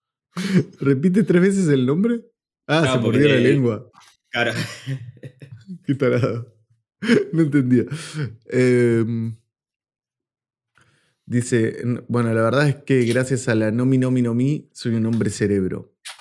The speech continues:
Speaker 1: Tengo la capacidad de almacenar conocimientos sin límite. Mi cerebro crece conforme, eh, se vaya llenando de datos. Además, nací siendo un genio, por lo tanto poseo un banco de datos infinito en mi cerebro".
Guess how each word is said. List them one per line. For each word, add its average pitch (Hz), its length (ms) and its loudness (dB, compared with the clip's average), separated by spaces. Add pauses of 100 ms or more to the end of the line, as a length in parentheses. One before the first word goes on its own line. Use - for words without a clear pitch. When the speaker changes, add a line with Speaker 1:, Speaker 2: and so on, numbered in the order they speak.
(140)
Speaker 1:
Tengo 127 280 0
la 113 140 2
capacidad 113 480 -2
de 120 120 4
almacenar 110 580 -4
conocimientos 113 600 -4
sin 113 120 -6
límite. 135 460 -2 (580)
Mi 123 840 2
cerebro 127 520 2
crece 127 360 -2
conforme, 117 640 -4 (400)
eh, 104 300 -4
se 107 160 -6
vaya 117 240 -4
llenando 117 400 -2
de 110 100 4
datos. 131 420 -2
Además, 117 500 -4 (720)
nací 120 480 -4
siendo 131 460 0
un 117 140 0
genio, 143 520 -2
por 107 180 -8
lo 110 140 -2
tanto 127 500 -4
poseo 131 460 -4
un 120 260 -2
banco 120 440 -2
de 104 340 -2
datos 117 580 -4
infinito 117 640 -4
en 107 80 0
mi 101 80 -2
cerebro". 95 640 -6